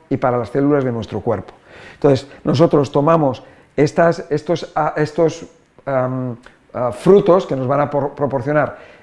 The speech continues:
ese, ese, esos, ah, monosacáridos, monosacáridos que cuando llegan a la sangre, esto ya es importante, la célula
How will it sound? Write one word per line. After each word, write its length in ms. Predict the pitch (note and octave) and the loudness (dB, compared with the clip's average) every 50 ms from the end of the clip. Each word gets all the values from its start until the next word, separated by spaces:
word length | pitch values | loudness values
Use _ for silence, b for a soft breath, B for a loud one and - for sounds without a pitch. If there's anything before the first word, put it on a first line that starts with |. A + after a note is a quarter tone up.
| B B | B B
ese, 460 | B2 C3+ C3 - E3+ D3 D3+ - - | -2 -2 2 4 6 6 6 6 2
ese, 680 | C#3+ C#3 - - D#3+ D#3 D#3 D3+ D3+ D3 C#3+ C#3+ C3 C3+ B B B B - | 0 -2 0 2 4 6 8 8 8 6 6 4 0 -2 B B B B -10
esos, 460 | - B2 - E3 D3+ - - - - | -6 -2 0 0 0 0 -2 -8 -6
ah, 600 | C3 C3+ C3+ C3 B2+ B2 A#2+ A#2+ A#2 A2+ - - - | -4 -2 0 2 2 2 2 0 0 -2 -6 -8 -8
monosacáridos, 1000 | B2+ C3+ D3+ D#3 D3+ D3+ - - D#3 C3+ - F#3+ F#3 F3+ E3 F3 G3 G#3 G3+ - B B B B B B B | -6 -2 0 2 2 2 0 -2 -2 2 4 6 6 8 8 6 4 2 0 -4 B B B B B B B
monosacáridos 800 | C#3 D#3 E3 E3 E3 - - D#3 - F3+ F#3 F#3+ F3+ F#3 - | 2 2 4 4 2 2 0 0 2 4 4 4 2 2 -2
que 100 | - D3 | -2 -4
cuando 240 | - D#3 D3 C#3 C#3+ | -4 -2 -2 0 2
llegan 320 | C#3+ D#3+ E3 G3+ G#3+ G#3 | 2 2 2 4 4 4
a 60 | G3+ F#3+ | 4 2
la 120 | F3 F3+ | 2 0
sangre, 720 | - - - A3 A3 G#3+ F#3 D3 C#3+ D3 D#3+ F#3 G#3 - - - _ _ _ _ _ _ _ _ _ _ - | 0 -2 -2 0 0 2 2 2 4 4 2 2 0 -6 -16 -20 _ _ _ _ _ _ _ _ _ _ -14
esto 180 | C3+ - - F3+ | -8 -2 0 2
ya 180 | D3+ F3+ E3+ D#3+ | 4 6 4 4
es 200 | D#3 - - - | 2 0 -4 -6
importante, 760 | D3 B2+ B2 C#3+ B2+ A#2+ - F#3+ F3+ F3+ D3+ - D3+ D3+ D3+ B B B B B B | -6 -6 -4 -4 -6 -4 -2 -2 -2 0 0 -2 -4 -4 -4 B B B B B B
la 160 | B D3+ D#3 D#3 | B 0 0 2
célula 580 | - G#3 G#3+ G#3 F#3+ D3 C3+ B2+ A2 G2 - | 4 4 4 6 4 4 2 0 -2 -4 -6